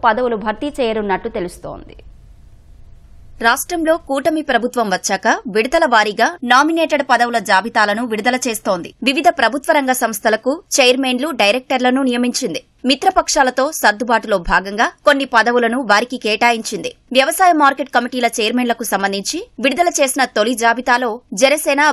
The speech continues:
భాజపా నాయకులకు ప్రాధాన్యం కల్పించింది. మార్కెట్ కమిటీ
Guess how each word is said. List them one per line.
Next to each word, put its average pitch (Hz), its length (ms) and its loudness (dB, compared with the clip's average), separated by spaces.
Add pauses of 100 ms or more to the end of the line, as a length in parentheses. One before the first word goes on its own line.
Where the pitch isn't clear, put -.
(140)
భాజపా 269 380 4
నాయకులకు 220 540 0
ప్రాధాన్యం 240 600 0
కల్పించింది. 247 500 -4 (160)
మార్కెట్ 302 440 2
కమిటీ 277 240 0